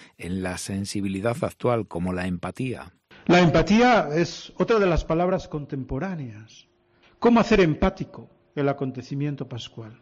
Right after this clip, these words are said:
Speaker 2: Para que enriquezca conexiones, para que realmente llegue al corazón de las personas, ¿no? Si las personas no se ven escuchadas por la Iglesia,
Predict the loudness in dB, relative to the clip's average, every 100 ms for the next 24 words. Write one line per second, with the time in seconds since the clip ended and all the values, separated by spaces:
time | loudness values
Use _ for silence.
0 | _ _ _ _ _ 4 4 6 4 6
1 | 2 2 -2 -2 -6 -2 -2 -2 -6 -6
2 | -2 -2 -4 -12 -18 -20 _ _ _ _
3 | _ _ _ -20 _ 4 6 6 6 6
4 | 6 2 -2 2 2 2 -2 -4 -4 -4
5 | -4 -6 -6 -8 -8 -8 -8 -8 -10 -16
6 | _ -12 -10 -10 -12 -14 -6 -6 -6 -8
7 | -8 -8 -8 -14 -20 -20 -20 -20 -20 -10
8 | 2 6 6 4 2 2 2 2 0 -2
9 | -4 -6 -6 -4 -4 -6 -8 -6 -6 -4
10 | -4 -6 -8 -18 -20 _ 0 2 2 -2
11 | -4 -6 -4 -6 -8 -14 -16